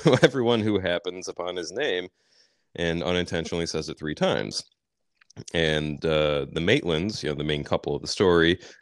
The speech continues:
they only learn how, how to pronounce it once he broadcasts a radio commercial specifically to them,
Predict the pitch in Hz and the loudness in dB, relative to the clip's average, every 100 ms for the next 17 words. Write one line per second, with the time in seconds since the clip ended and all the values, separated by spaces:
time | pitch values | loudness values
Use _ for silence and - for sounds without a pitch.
0 | - 104 123 117 117 113 107 101 92 98 | 4 6 6 4 2 4 6 4 2 0
1 | 98 95 - 90 90 - 87 73 87 90 | 2 2 0 0 0 0 -4 -2 0 0
2 | - 87 80 78 80 85 85 80 - - | -2 -4 2 2 2 2 2 2 -2 -4
3 | - 78 78 78 80 110 78 69 80 78 | -2 -2 -2 -2 -2 0 -2 -2 -2 -2
4 | - 78 - 69 - - 90 - 82 78 | -2 -4 -6 -4 -2 -2 -2 -4 -4 -4
5 | - - 90 87 | -6 -6 -2 -2